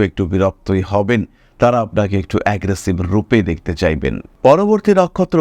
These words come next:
উত্তর ভাদ্রপদ, স্বাভাবিকভাবেই কাজের চাপ বাড়বে। তবে এই ক্ষেত্রে কিছু প্রাপ্তি যোগ সেটাও কিন্তু রয়েছে। আগে খেটেই যেতেন, পয়সা পেতেন না, কিন্তু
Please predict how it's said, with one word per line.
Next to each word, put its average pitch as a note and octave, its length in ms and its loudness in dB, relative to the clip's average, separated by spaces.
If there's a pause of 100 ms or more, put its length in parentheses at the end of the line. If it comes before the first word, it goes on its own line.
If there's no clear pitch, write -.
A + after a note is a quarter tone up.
উত্তর A#2 380 -2
ভাদ্রপদ, G2+ 540 -2
স্বাভাবিকভাবেই A2 920 -2
কাজের F#2 380 -2
চাপ F2+ 320 0
বাড়বে। G2+ 320 -2 (380)
তবে C3 180 2 (200)
এই D3 200 0
ক্ষেত্রে F3 380 -6
কিছু D3+ 220 -2
প্রাপ্তি G2+ 420 -2
যোগ A#2 280 0
সেটাও F2+ 360 -4
কিন্তু F#2+ 420 -2
রয়েছে। F#2+ 420 -2 (400)
আগে D3+ 400 -2 (120)
খেটেই F3+ 360 0
যেতেন, E3+ 320 0
পয়সা C#3 320 2
পেতেন A2+ 380 -2
না, D#3+ 140 0
কিন্তু A2 260 -2